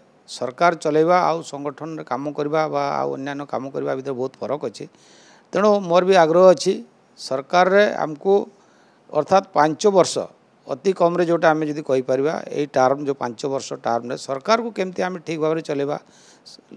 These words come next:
ସରକାର କେମିତି ଲୋକଙ୍କ ପାଖରେ ପହଞ୍ଚିକିରି କାମ କରିପାରିବ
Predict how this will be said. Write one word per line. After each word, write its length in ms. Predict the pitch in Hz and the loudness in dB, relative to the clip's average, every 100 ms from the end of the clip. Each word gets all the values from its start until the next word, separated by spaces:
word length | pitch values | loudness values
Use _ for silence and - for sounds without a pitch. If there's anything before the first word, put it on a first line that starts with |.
| - - | -20 -14
ସରକାର 440 | - 165 - 247 | -2 0 6 6
କେମିତି 260 | 247 240 233 | 8 2 2
ଲୋକଙ୍କ 340 | 180 175 214 208 | -2 0 -2 -2
ପାଖରେ 220 | 180 202 | -2 -2
ପହଞ୍ଚିକିରି 520 | 202 156 160 185 131 101 - _ | -2 -6 -4 -2 -2 -2 -10 _
କାମ 200 | - 139 170 | -4 -2 -4
କରିପାରିବ 440 | 185 139 139 135 | -4 -2 0 -2